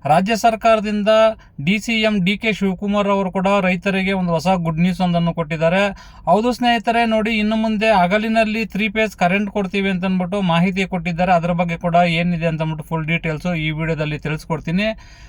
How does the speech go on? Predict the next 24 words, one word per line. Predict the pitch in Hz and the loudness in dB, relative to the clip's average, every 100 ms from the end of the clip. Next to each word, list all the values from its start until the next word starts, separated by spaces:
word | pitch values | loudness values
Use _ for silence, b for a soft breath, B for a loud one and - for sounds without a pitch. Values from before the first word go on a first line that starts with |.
| B - | B -2
ಮತ್ತು | 220 254 254 | 0 2 0
ಇದಕ್ಕಿಂತ | 233 247 254 247 | 0 -2 0 2
ಮುಂಚೆ | 233 226 214 233 220 | 2 2 0 0 2
ಯಾರೆಲ್ಲ | 202 214 220 | 2 4 2
ನಮ್ಮ | 208 190 | 2 0
ಚಾನಲ್ನ | 175 175 190 196 | 2 2 2 2
ನೋಡ್ತಾ | 185 175 180 185 | 2 0 0 -2
ಇದ್ದೀರಾ, | 180 180 185 185 | 0 2 4 4
ನೀವು | 175 180 180 | 2 0 0
ರೈತರಾಗಿದ್ದರೆ, | 165 165 185 185 180 170 170 170 175 | 0 -2 -2 2 2 2 -2 0 0
ರೈತರ | 165 165 170 | 0 -2 -2
ಮಕ್ಕಳಾಗಿದ್ದರೆ, | 160 147 165 165 160 147 160 170 147 | -2 -2 2 2 0 -2 0 0 0
ದಯವಿಟ್ಟು | 151 165 170 | -4 -4 -4
ನಮ್ಮ | 156 156 147 | -2 -2 -4
ಚಾನಲ್ಗೆ | 156 151 151 147 | -2 -2 -4 -4
ಒಂದು | 147 147 | -6 -6
ಸಬ್ಸ್ಕ್ರೈಬ್ | 135 135 123 - 170 156 | -4 -6 -6 -4 -2 -2
ಮಾಡಿ | 151 156 | -2 -2
ಮತ್ತು | 160 147 143 | -4 -4 -6
ಒಂದು | 131 | -4
ಲೈಕ್ | 139 143 | -4 -6
ಕೊಟ್ಟು | - 135 165 | -8 -8 -6
ಸಪೋರ್ಟ್ | 165 139 - 135 - | -6 -6 -6 -8 -4
ಮಾಡಿ. | 123 107 | -4 -4